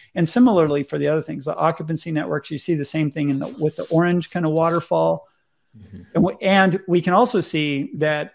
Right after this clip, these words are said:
Speaker 1: you can kind of see how they break up these two things between the two s-, between the two socs. So there's the two F S D chips, soc A and soc B. And so you can see that, like, occupancy networks,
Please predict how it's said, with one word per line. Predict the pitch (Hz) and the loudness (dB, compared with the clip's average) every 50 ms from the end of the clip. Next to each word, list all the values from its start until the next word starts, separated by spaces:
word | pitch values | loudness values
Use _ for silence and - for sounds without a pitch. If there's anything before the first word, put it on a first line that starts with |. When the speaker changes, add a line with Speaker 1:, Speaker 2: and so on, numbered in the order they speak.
| _ _ | _ _
Speaker 1:
you | - 190 190 190 | -2 0 0 2
can | - 208 185 160 | 2 2 2 4
kind | - 226 233 | 2 2 2
of | 226 - | 2 0
see | - 185 156 | 0 -2 -2
how | 135 160 160 | 0 -2 -2
they | 147 147 | -2 -2
break | 139 131 156 147 143 139 165 | -2 -2 -2 -2 -2 -2 -4
up | 147 147 - | -4 -4 -6
these | - 147 131 - | -8 -8 -8 -8
two | - - 151 139 | -8 -8 -8 -8
things | - 156 143 143 131 | -6 -6 -6 -6 -6
between | - 156 135 - - 147 143 139 135 | -10 -14 -12 -6 -4 -4 -2 -2 -4
the | 127 | -6
two | 127 - - 139 139 135 | -8 -10 -10 -10 -8 -8
s-, | 131 127 - - _ _ - | -10 -12 -14 -18 _ _ -12
between | 143 143 - - 160 147 | -10 -10 -6 -4 -4 -4
the | 139 131 | -4 -6
two | - - 151 | -8 -12 -14
socs. | - - - 185 156 143 - - - - | -10 -4 -2 -2 -2 -2 -6 -12 -14 -14
So | - - 151 165 | -10 -8 -8 -6
there's | 165 156 160 156 135 151 | -2 -2 -2 -2 -2 -6
the | 160 147 | -6 -6
two | - - 208 190 | -4 -2 0 0
F | 180 170 - | 0 -2 -2
S | 196 170 - | -6 -8 -6
D | - 175 151 135 | -6 -8 -8 -6
chips, | - - 151 147 - - - - | -6 -8 -8 -10 -10 -12 -20 -16
soc | - - 170 160 175 175 - | -10 -6 -4 -4 -4 -4 -6
A | - - - - - _ - | -8 -6 -8 -8 -12 _ -8
and | 143 131 | -8 -8
soc | - 156 147 147 - 175 | -6 -4 -6 -6 -6 -8
B. | 135 139 147 139 - _ _ - - _ _ _ _ _ _ - | -10 -10 -10 -10 -12 _ _ -20 -20 _ _ _ _ _ _ -10
And | 185 160 | -8 -4
so | - 220 | -2 -2
you | 226 208 | 0 0
can | 247 190 | 0 -2
see | - - 185 180 | 0 2 2 2
that, | 170 170 170 160 | 2 0 -2 -2
like, | 151 151 151 147 - - _ _ _ _ _ _ - | -2 -2 -2 -4 -6 -10 _ _ _ _ _ _ -4
occupancy | - 165 175 175 - 190 - 175 165 - - 175 | 2 2 2 2 2 -4 -4 -4 -6 -6 -4 -4
networks, | 165 165 165 185 180 160 160 165 165 - - - - - | -4 -4 -4 -4 -4 -4 -4 -4 -6 -8 -12 -18 -20 -20